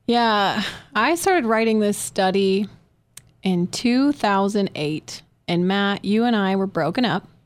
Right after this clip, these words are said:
And I was a full-time newspaper reporter and s-, talk about dark thoughts. Like, every minute of my thought was, "I just wanna die." And, um, I had broken up with my girlfriend, then you and I dated, Matt.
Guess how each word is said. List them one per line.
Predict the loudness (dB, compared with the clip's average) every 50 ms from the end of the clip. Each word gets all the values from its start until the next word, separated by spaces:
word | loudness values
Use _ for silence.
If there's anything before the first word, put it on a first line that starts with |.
| _ _ _ _ _ _ _ _ _ _ _ _ _
And | 0 0 2 2 2 0 0 0 0
I | 0 0 2
was | 2 2 2
a | 2 0 0
full-time | -2 -4 -6 -6 -6 -4 0 0 2 2 4 4
newspaper | 4 2 0 0 0 0 0 0 0 -2
reporter | -2 -2 -2 -2 -2 -2 0 0 0 -2 -2 -4 -6 -12 _ _ _ _ _ _ _ _ _ _
and | -2 0 0 2 0 0 0 0 -2 -2 -4 -8 _ _ _ _ -20 -20 _ _
s-, | -20 -20 -18 -20 -14 _
talk | -2 0 0 0 0
about | -2 -2 -2 -2 -2
dark | 0 -2 -2 -2 -4
thoughts. | -4 -2 0 0 0 0 -2 -6 -8 -12 -12 -14 -16 -20 _ _ _
Like, | -4 -2 -2 -2 -2 -4 -4 -2
every | -2 -2 0 0 0
minute | 0 0 0 0 -2 -2 -2
of | -4 -4 -4
my | -6 -6 -6 -8 -8 -12 -16 _ _ _ _ _ -10
thought | -6 -2 -2 0 0 -2 -4 -6 -8 -6
was, | -4 -4 -4 -4
"I | -6 -6
just | -8 -6 -6 -6
wanna | -4 -4
die." | -2 -2 -2 -2 -2 -2 -4 -6 -8 -10 _ _ _ _ _ _ _ _ _ _ _ _ _ _
And, | -2 -2 0 0 0
um, | -2 -2 -4 -4 -6 -6 -6 -6 -8 -8 -12 -18 _ _ -20 -20 -20 _ _ _ _ _
I | 0 0 2 2 2 2 2 2 2 0 -2 -4 -8 -8 -4
had | -2 0 0 0 0 0
broken | 0 -2 0 0 0
up | 0
with | 0 0
my | 0 0 0
girlfriend, | 0 0 0 0 -2 -2 -2 0 0 2 0
then | 0 0
you | 0 2 2
and | 2 2
I | 2 2 2
dated, | 2 2 2 2 2 2 2 0
Matt. | 0 -2 -2 -2 -2 -2 -4